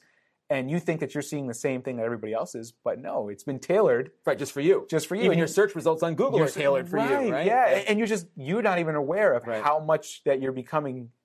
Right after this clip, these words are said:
Speaker 1: Even if
Speaker 2: Mm-hmm.
Speaker 1: you say, "Well, I know that's happening on social media," you might not
Speaker 2: Right.
Speaker 1: know that's happening on some of these web pages that you go to.
Speaker 2: Yeah.
Speaker 1: So it's just because it's, it's a mystery to so many people that we don't realize how much of this bubble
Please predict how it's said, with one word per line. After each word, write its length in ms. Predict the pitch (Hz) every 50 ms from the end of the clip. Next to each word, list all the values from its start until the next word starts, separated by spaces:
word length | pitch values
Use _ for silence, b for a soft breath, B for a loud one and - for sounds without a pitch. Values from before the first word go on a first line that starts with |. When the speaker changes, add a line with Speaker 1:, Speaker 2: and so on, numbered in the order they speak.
| - 196
Speaker 1:
Even 200 | 202 208 240 226
if 60 | 180
Speaker 2:
Mm-hmm. 80 | 151 180
Speaker 1:
you 60 | 165
say, 400 | 156 - 180 170 160 156 147 143 b b b b b
"Well, 120 | b 135 135
I 120 | 135 135
know 180 | 131 143 147 143
that's 160 | 131 - -
happening 260 | 151 135 127 135 120
on 60 | 113
social 300 | 110 - 127 117 - 123
media," 180 | 135 170 165 135
you 140 | 123 143 165
might 100 | 165 165
not 80 | -
Speaker 2:
Right. 80 | - 151
Speaker 1:
know 80 | 151
that's 160 | 147 143 135 -
happening 340 | 151 135 135 - 143 135
on 80 | 135 127
some 140 | 120 - 127
of 80 | 127
these 160 | 123 123 117 -
web 160 | 139 131 -
pages 320 | - 120 104 107 104 92
that 80 | 101 101
you 80 | 107
go 160 | 104 107 104 101
to. 140 | 98 95 90
Speaker 2:
Yeah. 200 | 127 127 117 104 - -
Speaker 1:
So 240 | - - 160 156 170
it's 120 | 160 151
just 160 | - 170 - -
because 260 | 160 - - 165 143
it's, 120 | 135 - - - -
it's 160 | 156 - -
a 60 | 123
mystery 340 | 113 135 175 - - 143 123
to 80 | 113
so 160 | 113 - 131 113
many 160 | 117 110 104
people 260 | - 113 110 107 98
that 80 | 98 101
we 80 | 117
don't 160 | 120 127 110
realize 360 | 110 123 139 135 104 101 98 -
how 180 | - 123 117
much 240 | 113 113 117 113 -
of 180 | 117 104 104 107
this 220 | 107 101 98 -
bubble 500 | 113 107 - 120 127 123 104 92 92 -